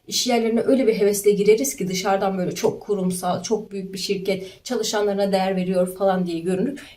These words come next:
İçine girdiğinizde öyle olmadığını görürsünüz ve yanıldığınızı hissedersiniz. Bu bir insanla da ilgili olabilir. Bir olayın iç yüzünün de farklı olduğunu anlayabilirsiniz.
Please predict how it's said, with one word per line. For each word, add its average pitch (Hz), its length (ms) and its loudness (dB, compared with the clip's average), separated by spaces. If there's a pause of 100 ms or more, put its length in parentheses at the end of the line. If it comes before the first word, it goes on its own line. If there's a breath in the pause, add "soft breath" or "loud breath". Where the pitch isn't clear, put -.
İçine 277 260 0
girdiğinizde 214 520 2
öyle 240 200 4
olmadığını 170 460 0
görürsünüz 165 640 -4
ve 240 180 0 (300 loud breath)
yanıldığınızı 214 540 4
hissedersiniz. - 840 -4 (200 loud breath)
Bu 285 120 0
bir 262 120 2
insanla 240 640 0
da 190 100 0
ilgili 170 360 -4
olabilir. 180 500 -4 (220 loud breath)
Bir 240 100 -8
olayın 233 340 2
iç 226 180 -2
yüzünün 226 320 4
de 196 80 4
farklı 180 380 -4
olduğunu 170 260 -4
anlayabilirsiniz. 170 760 -6